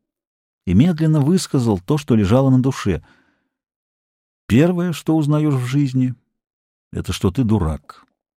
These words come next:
Последнее, что узнаешь, это что ты все тот же дурак.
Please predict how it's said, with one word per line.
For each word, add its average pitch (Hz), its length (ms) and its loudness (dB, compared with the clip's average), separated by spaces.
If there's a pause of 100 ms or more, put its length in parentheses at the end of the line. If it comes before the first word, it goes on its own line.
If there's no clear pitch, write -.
(400)
Последнее, 165 640 0
что 160 220 -2
узнаешь, 151 560 -2 (1300)
это 101 220 2
что 113 180 2
ты 147 160 2
все 120 200 0
тот 120 280 2
же 90 160 -2
дурак. 82 720 -4